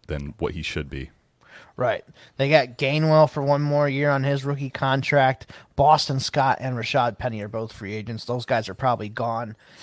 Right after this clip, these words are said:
Speaker 2: And the way this team likes to use running backs, they're gonna probably bring in another guy or two in the offseason.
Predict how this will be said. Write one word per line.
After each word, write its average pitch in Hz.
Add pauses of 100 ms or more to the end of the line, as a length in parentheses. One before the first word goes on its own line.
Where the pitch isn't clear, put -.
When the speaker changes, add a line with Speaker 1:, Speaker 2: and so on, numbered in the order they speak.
Speaker 2:
And 151
the 147
way 156
this 208
team 190
likes 170
to 165
use 165
running 156
backs, 123
they're 127
gonna 180
probably 170
bring 151
in 190
another 127
guy 123
or 123
two 139
in 120
the 120
offseason. 110